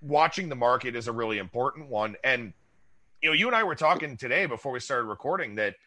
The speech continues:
you know, so far I've had basically negative closing line value on just about all the plays that I've made, which is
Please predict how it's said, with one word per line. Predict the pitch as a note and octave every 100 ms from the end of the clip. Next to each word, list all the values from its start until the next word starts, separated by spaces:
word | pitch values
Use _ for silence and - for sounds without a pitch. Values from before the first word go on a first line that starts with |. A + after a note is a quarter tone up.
| _ _ _ -
you | F#3+
know, |
so | - C4+
far | G3 A#3+
I've | E3+ G3+
had | B3+ A#2
basically | E3 G3 F#3+
negative | C3 D3 E3+ B2+
closing | D3 D3+ B2+
line | A2 A#2 C#3+
value | E2 D2 C#2
on | A#2+ C3 B2 C3
just | F3
about | F#3+ C#3
all | A#2+ C3+
the | E3
plays | - C3 B2 A2
that | A2
I've | F2 F2
made, | G#2 D#3 F2 E2
which | -
is | A2 -